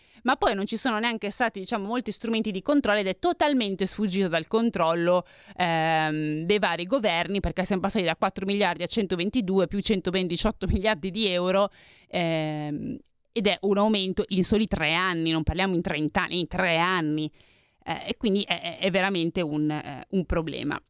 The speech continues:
Come vi ho detto, però, non solo super bonus, perché si devono aggiungere, insomma, anche tutti i vari bonus edilizi che vi ricordano essere ristrutturazioni, facciate, sisma bonus, eco bonus,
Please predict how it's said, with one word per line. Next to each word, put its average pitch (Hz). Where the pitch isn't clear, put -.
Come 247
vi 240
ho 254
detto, 214
però, 214
non 254
solo 254
super 240
bonus, 160
perché -
si -
devono 170
aggiungere, 185
insomma, 185
anche 170
tutti 226
i -
vari 202
bonus 196
edilizi 214
che 170
vi 160
ricordano 185
essere 180
ristrutturazioni, 170
facciate, 175
sisma 165
bonus, 170
eco 175
bonus, 170